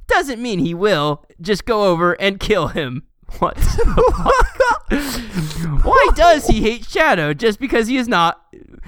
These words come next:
Why does he hate Shadow just because he is one of Gerald creation. God damn it, this guy needs to fucking write better.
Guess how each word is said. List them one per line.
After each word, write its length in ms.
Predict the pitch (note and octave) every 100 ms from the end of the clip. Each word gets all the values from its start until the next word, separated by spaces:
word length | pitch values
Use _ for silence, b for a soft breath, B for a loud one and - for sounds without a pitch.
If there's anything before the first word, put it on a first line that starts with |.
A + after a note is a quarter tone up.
| B F#3+ B
Why 180 | B4+ A#4+
does 320 | - D4+ E3+ F3+
he 160 | A#3
hate 220 | A3+ A#3
Shadow 420 | - C#4+ G3+ D3 B2+
just 300 | - G3 -
because 280 | E3 G3
he 100 | F3
is 100 | E3
one 200 | D#3 F#3+
of 140 | F#3+ D#3
Gerald 640 | D#3 D#3+ F3+ F#3 F3+ D3+ - _ -
creation. 540 | D#3 D#3+ E3+ - E3
God 300 | F3 E3 C#3+
damn 240 | C#3 C3 C3+
it, 60 |
this 120 | A3+ -
guy 160 | D3+
needs 220 | C#3+ C3
to 100 | D3
fucking 320 | - D3 C#3+ C#3
write 240 | A#3 -
better. 240 | C#3+ D3